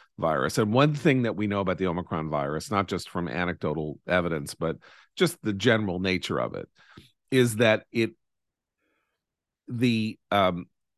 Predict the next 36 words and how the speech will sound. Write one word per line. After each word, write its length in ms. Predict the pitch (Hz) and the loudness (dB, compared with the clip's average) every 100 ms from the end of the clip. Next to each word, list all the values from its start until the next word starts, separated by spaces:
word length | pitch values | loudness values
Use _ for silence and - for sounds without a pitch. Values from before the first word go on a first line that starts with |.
| - | -4
the 100 | 107 | -2
ability 720 | 98 147 202 226 202 190 185 - | 2 6 8 8 6 2 0 -2
of 360 | 107 107 101 104 | 0 2 0 -4
the 120 | 101 | -4
vaccines 840 | 92 95 92 - 135 127 104 101 | 0 0 0 -4 -2 0 0 -4
to 180 | - 110 | -4 -2
impede 600 | 95 98 - 135 135 131 | -2 -4 0 4 4 4
the 100 | 107 | 0
transmission 680 | - 104 104 92 101 92 101 | 0 -2 -2 -2 -4 -2 -4
of 100 | 82 | -4
the 120 | 90 | -4
Omicron 500 | 90 95 87 90 80 | -4 -4 -4 -4 -2
virus 440 | 76 76 78 76 82 | 0 0 0 -2 -2
are 140 | 82 | -2
all 220 | 90 92 | 2 2
but 180 | 82 87 - | 2 -2 -2
non-existent, 920 | 87 82 78 67 55 - - _ _ _ _ _ - | -4 -2 -4 -6 -8 -10 -18 _ _ _ _ _ -4
or 160 | 80 | -4
is 220 | - 98 | -2 -2
all 180 | 95 90 | 0 0
but 140 | 82 69 | 0 -4
non-existent. 800 | 80 67 - 50 - - - _ _ _ _ _ _ _ _ _ _ _ _ - | -6 -6 -10 -16 -18 -20 -20 _ _ _ _ _ _ _ _ _ _ _ _ -4
We 80 | |
just 180 | 131 151 | -2 4
know 140 | 233 202 | 8 8
this 160 | 110 | 4
'cause 120 | 107 | 0
people 260 | - 131 143 | 0 2 2
are 80 | 113 | 4
getting 320 | 110 110 120 | 4 4 4
it 160 | 131 - _ _ _ _ _ _ _ _ _ | -2 -4 _ _ _ _ _ _ _ _ _
a 60 | 107 | -6
third 260 | - 117 113 | 0 0 0
and 80 | |
fourth 280 | - 113 101 | 0 0 0
time, 500 | - 160 156 156 160 | 2 4 4 2 -2